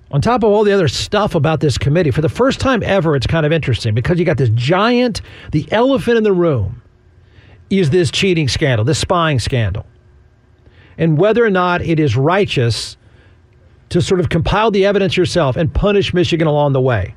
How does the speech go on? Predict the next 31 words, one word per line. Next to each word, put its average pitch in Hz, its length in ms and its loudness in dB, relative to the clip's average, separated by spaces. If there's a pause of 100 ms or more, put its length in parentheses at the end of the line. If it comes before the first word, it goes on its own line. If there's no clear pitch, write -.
(500)
That's 160 320 -2
what 214 120 2
a 180 60 2
bunch 175 240 0
of 165 60 0
schools 165 280 0
are 151 40 2
going 151 140 0
to 139 80 2
want. 127 400 -2 (760)
The 160 120 2
other 180 180 2
side 220 360 0
would 185 140 0
be, 175 160 2
no 175 100 0
matter 165 220 2
what 165 180 2
we 196 100 0
see 240 300 -2
or 240 80 2
hear, 190 500 2 (220)
it's - 220 -6
not 160 160 2
our 214 180 2
job 190 380 0
to 170 60 0
punish 180 320 0
them 165 220 0
right 165 280 0
now, 151 320 0